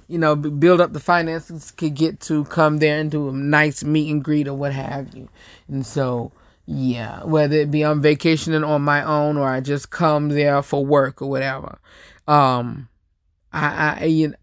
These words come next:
I, I, I want, you know, I, I, lo-, I love you all and I thank you all for, um, um, you know,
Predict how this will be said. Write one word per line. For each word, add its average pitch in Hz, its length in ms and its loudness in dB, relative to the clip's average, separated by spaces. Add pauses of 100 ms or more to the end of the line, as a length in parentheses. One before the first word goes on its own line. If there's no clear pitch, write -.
I, 180 420 2
I, 185 60 6
I - 40 6
want, 180 380 0
you 170 160 -4
know, 147 480 -2
I, 156 120 -4
I, 156 180 0
lo-, 165 180 2
I 170 100 4
love 196 280 6
you 156 140 2
all 131 140 2
and 131 140 0
I 135 100 0
thank 185 420 2
you 175 100 4
all 165 240 8
for, 147 640 2 (540)
um, 135 600 2 (180)
um, 139 600 -2 (300)
you 160 180 -2
know, 135 400 0